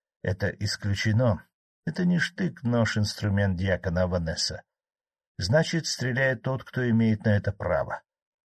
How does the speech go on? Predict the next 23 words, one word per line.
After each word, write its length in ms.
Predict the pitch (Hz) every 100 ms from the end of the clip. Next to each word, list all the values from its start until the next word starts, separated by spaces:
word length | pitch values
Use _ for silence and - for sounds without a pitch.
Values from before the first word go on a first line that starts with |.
| _ _
Полиция 440 | 135 160 170 165 156
вряд 340 | 160 170 165
ли. 200 | 92 90 - - _ -
Эти 280 | 147 135
не 160 | 135 139
придут 440 | 120 131 131 151
так 200 | - 92
быстро, 440 | 78 92 - - 95
даже 280 | 87 90 95
если 320 | 92 - 95
будут 420 | 87 90 90 _
в 160 | - 90
двух 280 | 87 87 85
шагах. 480 | - 85 92 85 - _ _ _ _ _ -
Единственный 680 | 107 113 98 - 110 101
кандидат 640 | 98 104 95 98 104 95 95
на 100 | 95
такое 400 | 95 107 104 95
воинственное 720 | 98 98 98 - 101 98 95
поведение — 800 | 101 92 92 127 117 87 76 - _ _ _ _ -
хрупкая 460 | 170 175 - 127
девушка 600 | 107 113 110 107 - -
Гуар 560 | 98 92 104 92 87 78